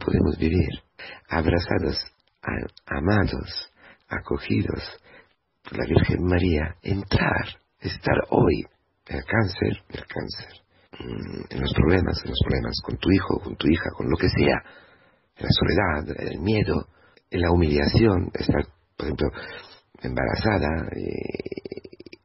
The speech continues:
y no puedes hacer nada, y tienes que esperar que todos te ayuden, todos, todos, todos te ayuden. Sí, vale, es así. Eso te humilla, ¿verdad? Tienes otros hijos,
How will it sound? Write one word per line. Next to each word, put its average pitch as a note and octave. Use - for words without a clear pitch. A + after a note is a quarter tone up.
y -
no E2+
puedes F#2+
hacer -
nada, F#2
y -
tienes E2
que F2
esperar F2+
que -
todos -
te -
ayuden, -
todos, A3
todos, A3+
todos -
te -
ayuden. -
Sí, -
vale, -
es -
así. -
Eso -
te D#2+
humilla, E2
¿verdad? G#2+
Tienes E2+
otros -
hijos, G#2+